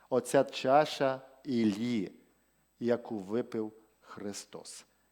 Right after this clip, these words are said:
Іншими словами, це чаша прокляття, яке поніс Христос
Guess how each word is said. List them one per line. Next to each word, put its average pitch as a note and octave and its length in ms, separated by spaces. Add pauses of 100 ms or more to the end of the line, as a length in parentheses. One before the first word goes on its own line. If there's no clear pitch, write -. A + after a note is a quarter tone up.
(220)
Іншими A#2 500
словами, A#2+ 500
це - 180
чаша C#3 400
прокляття, G2+ 840 (2000)
яке A#2 340
поніс G2+ 420
Христос A#2 720